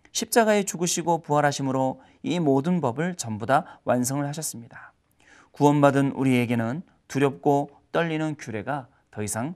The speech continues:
필요 없게 되었습니다. 예수 그리스도 보혈의 능력으로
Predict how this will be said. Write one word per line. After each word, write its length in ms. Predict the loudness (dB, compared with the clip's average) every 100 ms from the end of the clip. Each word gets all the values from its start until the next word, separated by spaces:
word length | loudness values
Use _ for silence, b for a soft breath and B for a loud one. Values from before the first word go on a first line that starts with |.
| -10
필요 180 | -6 -6
없게 220 | -6 -10
되었습니다. 640 | -8 -10 -10 -14 -18 -20 _ _ B B B B B
예수 420 | 6 6 6 4 4
그리스도 360 | 2 2 0
보혈의 360 | 4 4 6 4
능력으로 640 | 0 -2 -4 -4 -4